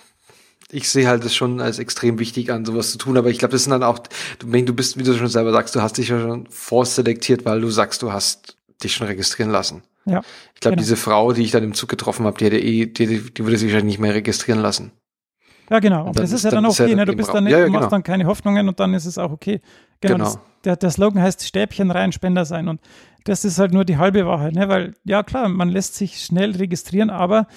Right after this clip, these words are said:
Speaker 2: dieser ganze Vorgang ist halt, n-, sch-, also, m-, <laughs> ja, es ist halt kein Pappenstiel, ne? Man muss es schon
Speaker 1: Nee, man mu-,
Speaker 2: so
Speaker 1: man
Speaker 2: sagen,
Speaker 1: muss
Speaker 2: es
Speaker 1: sich
Speaker 2: ist
Speaker 1: halt bewusst sein, dass es halt schon Eingriff in die eigen-, ins
Speaker 2: Ja.
Speaker 1: eigene Leben ist, im
Speaker 2: Ich
Speaker 1: Endeffekt.
Speaker 2: bin,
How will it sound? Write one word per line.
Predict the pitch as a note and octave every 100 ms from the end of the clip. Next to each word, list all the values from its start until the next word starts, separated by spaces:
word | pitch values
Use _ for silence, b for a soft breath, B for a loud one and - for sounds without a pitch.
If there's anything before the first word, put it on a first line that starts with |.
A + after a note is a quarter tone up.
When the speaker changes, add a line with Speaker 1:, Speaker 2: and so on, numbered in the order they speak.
| B B _ -
Speaker 2:
dieser | F#3+ F#3 G3
ganze | F3+ G#3+ -
Vorgang | - F3+ G3 G3+
ist | G#3+ - -
halt, | F#3+ G3 _ - - _ _ _ _ _ _
n-, | A#3+ G3+ F#3+ - _ _ _ _ -
sch-, | - -
also, | G#3+ G#3+ G#3 A2+ _ _ _ _ _ _ _
m-, | A#3+ G3 A3+ - -
<laughs> | -
ja, | - F3+ B B E3+
es | E3
ist | G3+ A3
halt | G#3
kein | G3 F#3+
Pappenstiel, | G#3+ - D3 F3
ne? | E3
Man | G3 F3+
muss | F#3
es | G#3+ -
schon | G3 G3 F#3+ - b b b
Speaker 1:
Nee, | B2 B2+
man | C3 C3
mu-, | C#3+
Speaker 2:
so | B2+ G3+
Speaker 1:
man |
Speaker 2:
sagen, | G3 D3
Speaker 1:
muss | F3
Speaker 2:
es | -
Speaker 1:
sich | B2+
Speaker 2:
ist |
Speaker 1:
halt | C3
bewusst | B2 A#2 B2 -
sein, | B2+
dass | A#2+ A2+
es | A#2
halt | A#2 G#2
schon | C3+
Eingriff | A2 A2+ A#2 A#2
in |
die | A2+ A#2
eigen-, | A2 A2 A2+ A2+
ins | G#2+
Speaker 2:
Ja. | -
Speaker 1:
eigene | G#2+ G#2+
Leben | A2 A2+ G#2
ist, | G2+ -
im | -
Speaker 2:
Ich | -
Speaker 1:
Endeffekt. | G2+ F#2+ -
Speaker 2:
bin, | G3+